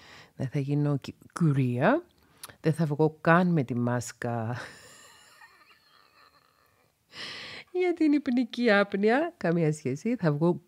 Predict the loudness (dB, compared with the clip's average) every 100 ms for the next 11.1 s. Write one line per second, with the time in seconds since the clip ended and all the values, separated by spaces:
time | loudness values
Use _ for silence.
0 | _ 0 2 2 0 -2 -6 -6 2 2
1 | 2 -6 _ _ 10 10 8 6 4 4
2 | 2 4 4 4 2 2 -8 _ _ _
3 | _ _ _ _ -4 0 2 2 -2 -4
4 | -4 -4 -6 _ _ -18 -18 -20 -6 0
5 | 0 0 -2 0 0 0 -2 0 -2 -2
6 | -2 -4 -4 _ _ -20 -20 -20 _ -2
7 | 0 -4 -2 -6 -4 -6 -4 -8 -8 -16
8 | -16 -16 -20 -20 _ -6 0 0 0 -6
9 | 0 4 6 4 2 -2 -4 -2 0 0
10 | 0 -2 -4 -2 -2 2 2 2 -4 -8